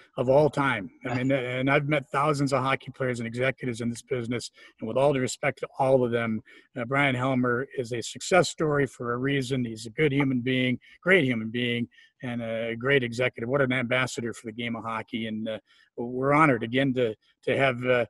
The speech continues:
Speaker 1: have had you here. And I'm so happy you're still in this game,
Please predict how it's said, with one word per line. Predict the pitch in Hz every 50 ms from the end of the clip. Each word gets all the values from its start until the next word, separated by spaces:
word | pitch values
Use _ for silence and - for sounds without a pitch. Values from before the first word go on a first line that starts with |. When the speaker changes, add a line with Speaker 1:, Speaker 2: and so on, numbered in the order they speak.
| _ _ _ _ - 135
Speaker 1:
have | 123 117 123 110
had | 131 151 151 143
you | 143 151 160
here. | 147 131 165 160 175 190 190 190 185 -
And | 131 120 127 131 127
I'm | 120 120
so | - - - 175 165 156
happy | 123 139 165 156 - -
you're | 131
still | 117 - - 139 131
in | 135
this | 131 113 -
game, | - - 131 120 120 113 107 127